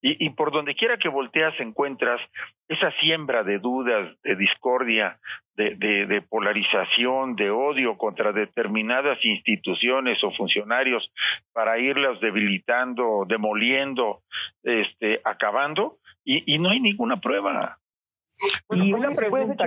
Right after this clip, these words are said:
Speaker 2: ¿quién es el, el, el ejecutor? Eh, ¿el fiscal o directamente el presidente?
Speaker 1: Pues yo creo que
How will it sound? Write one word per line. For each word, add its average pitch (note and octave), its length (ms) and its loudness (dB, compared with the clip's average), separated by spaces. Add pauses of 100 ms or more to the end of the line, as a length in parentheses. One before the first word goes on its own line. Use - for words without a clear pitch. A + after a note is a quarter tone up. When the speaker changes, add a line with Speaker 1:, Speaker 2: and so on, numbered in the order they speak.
(120)
Speaker 2:
¿quién G3+ 240 0
es A#3 240 0
el, F3 320 -2
el, D3+ 260 0
el D#3 80 0
ejecutor? D#3 640 -2 (400)
Eh, C#3 600 0
¿el C3+ 140 -4
fiscal F#3+ 580 0 (120)
o D3+ 120 -2
directamente D#3 600 -2
el D3 100 -2
presidente? B2 600 -2 (280)
Speaker 1:
Pues - 140 -2
yo A#3 100 2
creo - 120 -4
que A#2+ 640 -2